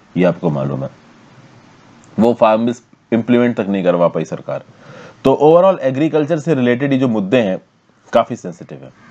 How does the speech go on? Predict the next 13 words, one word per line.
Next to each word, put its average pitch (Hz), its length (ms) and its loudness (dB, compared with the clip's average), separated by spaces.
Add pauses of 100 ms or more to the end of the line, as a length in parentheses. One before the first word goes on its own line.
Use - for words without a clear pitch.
(580)
फिर 156 220 2
ऑयल 143 220 6
सीड्स 170 340 -6
पल्सेस, 120 540 -2 (800)
जैसे 117 260 2
कि 117 80 0
मस्टर्ड, 127 500 0 (640)
सैफलावर 131 560 2
और 120 160 -6
मसूर 107 320 -8
दाल। 80 220 -6 (280)
मसूर 131 280 2
दाल 135 200 4